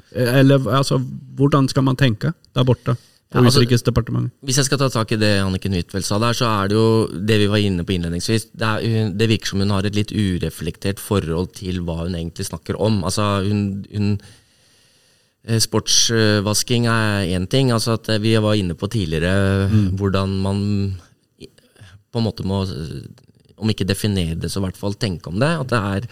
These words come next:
Speaker 2: nyanser, og det er forskjellige elementer og sånne ting. Og hvis du da ser på normaliseringsaspektet, og det at du har veldig mange supportere eller sånn som støtter, i,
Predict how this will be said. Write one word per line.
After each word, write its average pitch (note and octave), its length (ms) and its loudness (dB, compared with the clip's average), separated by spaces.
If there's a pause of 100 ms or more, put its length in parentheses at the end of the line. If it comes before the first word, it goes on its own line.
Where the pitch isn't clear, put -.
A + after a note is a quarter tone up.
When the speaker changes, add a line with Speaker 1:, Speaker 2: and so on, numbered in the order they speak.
(500)
Speaker 2:
nyanser, G#2 640 0
og G#2+ 100 0
det G#2 140 -2
er G2+ 160 -4
forskjellige F2+ 400 -2
elementer F2 560 -2
og G2 80 -2
sånne F2 240 -4
ting. C3 160 2
Og A2+ 80 0
hvis A2 160 0
du A#2 60 -2
da G2+ 180 0
ser E2+ 160 -4
på G2 300 -2 (800)
normaliseringsaspektet, F2+ 1120 -2
og G2+ 180 -2
det F#2 160 -2
at F#2+ 240 -6
du F#2+ 100 -2
har F#2 340 -4 (560)
veldig G2+ 320 0
mange E2+ 300 -2
supportere E2+ 680 -6
eller E2+ 420 -4
sånn E2 200 -6
som F2+ 140 -6 (380)
støtter, - 540 -6
i, C2+ 140 -8